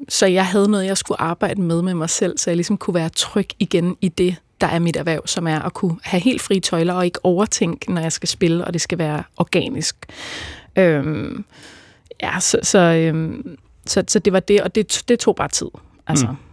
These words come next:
Speaker 1: ja.
Speaker 2: Det her, øh, den film, som, øh, det klip med dig, det kom fra,
Speaker 1: Ja.
Speaker 2: det er også en film, som handler om både, øh, fysiske og psykiske krænkelser.
Speaker 1: Præcis.
Speaker 2: Betød det også noget?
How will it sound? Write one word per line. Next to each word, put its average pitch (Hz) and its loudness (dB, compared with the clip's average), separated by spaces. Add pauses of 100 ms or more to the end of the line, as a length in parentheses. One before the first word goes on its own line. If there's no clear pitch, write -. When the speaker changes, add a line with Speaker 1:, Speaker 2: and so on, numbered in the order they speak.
(220)
Speaker 1:
ja. 151 0 (280)
Speaker 2:
Det 139 4
her, 143 2 (120)
øh, - -2
den 120 4
film, 120 2
som, 98 2
øh, 92 0
det 101 -4
klip - -2
med 98 0
dig, 90 0
det - -6
kom - 0
fra, - -2
Speaker 1:
Ja. 180 4
Speaker 2:
det 175 2
er - 2
også 113 2
en 120 -2
film, - 0
som 110 0
handler 104 2
om 101 0
både, 101 2
øh, 101 -2
fysiske - -6
og 104 0
psykiske - -4
krænkelser. 104 -2 (140)
Speaker 1:
Præcis. - 0 (140)
Speaker 2:
Betød 160 0
det 165 0
også 156 -4
noget? 120 0